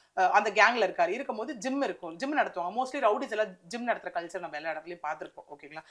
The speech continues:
அந்த மாதிரி ஜிம் நடத்தும் போது, அ, மயில்வேல், அ, அப்படின்ற, அவ-, அப்படிங்கிற ஒரு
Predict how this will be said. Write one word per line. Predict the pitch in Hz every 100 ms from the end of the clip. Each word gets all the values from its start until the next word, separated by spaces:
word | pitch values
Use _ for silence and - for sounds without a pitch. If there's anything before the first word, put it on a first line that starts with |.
| -
அந்த | - 226
மாதிரி | 269 285
ஜிம் | 233 285
நடத்தும் | 302 214 202
போது, | 196 190 269 330 - _ -
அ, |
மயில்வேல், | 185 180 208 240 302 277 208 - -
அ, |
அப்படின்ற, | 180 175 208 196 190
அவ-, | - 185 - -
அப்படிங்கிற | - 214 220
ஒரு | 190